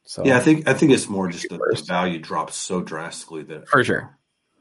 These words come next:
Speaker 1: Yeah.
Speaker 2: I thought I w-, I thought I was selling low, and actually it turned out I was selling high. So it's just one of those kinda, kinda gauger ones. I, I,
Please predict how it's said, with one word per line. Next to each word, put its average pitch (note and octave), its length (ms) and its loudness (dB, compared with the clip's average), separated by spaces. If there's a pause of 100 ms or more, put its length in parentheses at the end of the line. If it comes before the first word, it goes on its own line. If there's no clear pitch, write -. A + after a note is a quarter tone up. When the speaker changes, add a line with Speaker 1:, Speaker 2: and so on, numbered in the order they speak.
(180)
Speaker 1:
Yeah. - 240 -2
Speaker 2:
I G#2 60 0
thought C3+ 220 6
I A2 40 8
w-, G2+ 200 8
I A2 100 2
thought A#2 180 6
I G#2+ 40 10
was G2 160 6
selling F2+ 320 2
low, F2+ 280 4
and E2+ 80 -2
actually E2 440 -6
it D#2+ 80 -18
turned E2 200 -10
out D#2+ 120 -8
I - 40 -8
was D#2 160 -8
selling D#2 240 -8
high. D#2 280 -12
So D#2+ 160 -16
it's D2 120 -14
just - 160 -16
one D#2+ 120 -10
of D#2 60 -12
those D2+ 220 -12
kinda, D#2 360 -16 (120)
kinda D2+ 220 -16
gauger D2+ 480 -12
ones. D2 280 -18 (460)
I, G#2+ 80 -8
I, - 280 -16